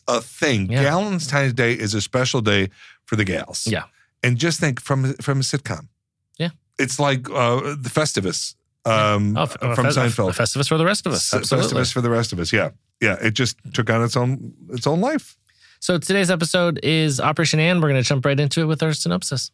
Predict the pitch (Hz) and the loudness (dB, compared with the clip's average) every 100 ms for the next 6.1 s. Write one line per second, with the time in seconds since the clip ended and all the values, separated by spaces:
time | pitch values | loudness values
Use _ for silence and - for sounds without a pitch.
0 | - 135 185 196 180 170 175 170 170 160 | -2 0 0 0 2 4 4 4 2 -2
1 | - - 170 214 202 240 196 180 170 - | -6 0 2 2 2 2 2 2 0 0
2 | - 113 107 120 143 98 85 95 104 131 | 0 2 2 2 0 -2 0 0 0 0
3 | 147 135 147 143 - 165 160 120 117 156 | 0 0 0 0 0 0 2 2 2 2
4 | 113 - 180 160 120 120 175 - - - | 0 0 0 2 4 2 0 -4 -10 -20
5 | _ - - - 214 247 - 180 214 160 | _ -4 -4 -2 -2 0 2 2 2 2